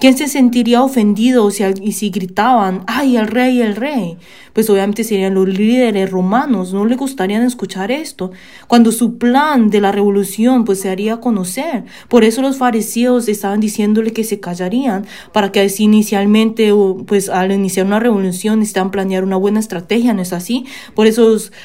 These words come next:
ah, le habían dicho a ellos que le dijera que se callaran. Pero ¿qué fue lo que Jesús dijo? Dijeron, "Si ellos se callan,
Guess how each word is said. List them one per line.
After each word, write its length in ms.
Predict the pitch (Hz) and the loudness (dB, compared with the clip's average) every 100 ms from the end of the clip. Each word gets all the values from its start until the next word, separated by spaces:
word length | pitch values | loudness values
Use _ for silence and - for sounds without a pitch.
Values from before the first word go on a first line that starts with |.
| - | 2
ah, 140 | 202 196 | 2 4
le 100 | 190 | 2
habían 380 | 202 202 208 | 2 2 0
dicho 380 | 202 220 226 208 | 0 -2 -2 0
a 120 | 190 | 0
ellos 460 | 190 233 233 202 190 | 2 0 0 -2 -2
que 640 | - 226 277 247 175 180 190 | -2 0 2 2 -2 -6 -2
le 80 | 202 | 0
dijera 300 | 185 202 208 | 0 -2 -2
que 140 | 240 | -2
se 160 | 240 233 | -2 -4
callaran. 500 | 180 214 285 214 180 | -6 -4 -2 -2 -2
Pero 180 | 208 208 | -4 0
¿qué 120 | 240 | 0
fue 140 | 262 | 0
lo 100 | 277 | -2
que 100 | 269 | -2
Jesús 380 | 208 - 202 190 | -4 -4 -8 -4
dijo? 320 | 269 285 202 | -4 -2 -4
Dijeron, 280 | 185 196 185 - - | -4 -6 -8 -10 -14
"Si 320 | - - 220 220 | -6 0 2 2
ellos 240 | 226 269 | 2 -2
se 200 | 269 240 | -2 -4
callan, 360 | 220 220 277 | -4 -2 -4